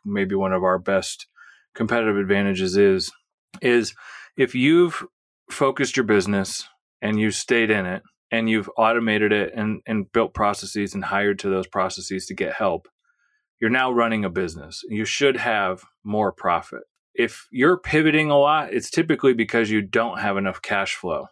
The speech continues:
Like, the main thing's not driving enough revenue. So you're feeling that need of, like, "Oh, I gotta do something different because I need more money." As opposed to what you probably should do is, like, "No, you probably need to go more all in and really refine the main thing."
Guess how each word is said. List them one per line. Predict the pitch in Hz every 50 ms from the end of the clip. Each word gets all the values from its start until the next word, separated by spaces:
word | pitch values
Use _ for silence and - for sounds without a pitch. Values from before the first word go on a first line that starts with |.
| _ _
Like, | - 95 -
the | - 101
main | 104 110 113 113 113 107
thing's | - 104 104 101 98 90 98
not | 98 98 95 78 98 98 -
driving | - 104 98 98 98 98 92 87
enough | 87 92 95 95 - - - _ _ _ _ _ _ _ _
revenue. | 92 98 98 90 87 82 80 85 - _ _ _ _ _ _
So | - -
you're | 104 104 107 104
feeling | - - 123 120 117 110
that | 104 98 -
need | 110 113 113 104
of, | 98
like, | 95 98 - -
"Oh, | 123
I | 123 107 101
gotta | 101 104 101
do | 107 107
something | - - 110 104 98 95 92 90
different | - 123 120 113 - 101 92 90 - - _ _ _ _ _ _ _ _
because | - 107 - 110 101
I | 104
need | 104 113 104
more | 101 95 92
money." | 92 101 107 95 87 80 78 - _ _ _ _ _ _ _ _ _ 117
As | 101 98 107
opposed | 98 - - 131 127 127 120 - - -
to | 113 104 101
what | 101 95 82
you | 95 95 90
probably | - 117 123 120 117
should | 107 - 110 98 98
do | 95 98 98 95 92
is, | 92 90 104
like, | 98 92 - - -
"No, | 113 117 120 113 104 98 95 95 95 98
you | 82 101
probably | - 120 117 117 113
need | 110 101
to | 104
go | 95 101 98 95
more | 98 101 113 117 117 117 82
all | 95 98 95 92 82
in | - 98 95 92 92 92 87 - _ _ _ _ - _ _ _ _ _ _
and | 110 101 98 101 104 107
really | 113 120 117 113 107 101
refine | 101 95 - - 104 101 101 101 98
the | 95 92
main | 95 98 95 92 87 87
thing." | - 92 90 87 -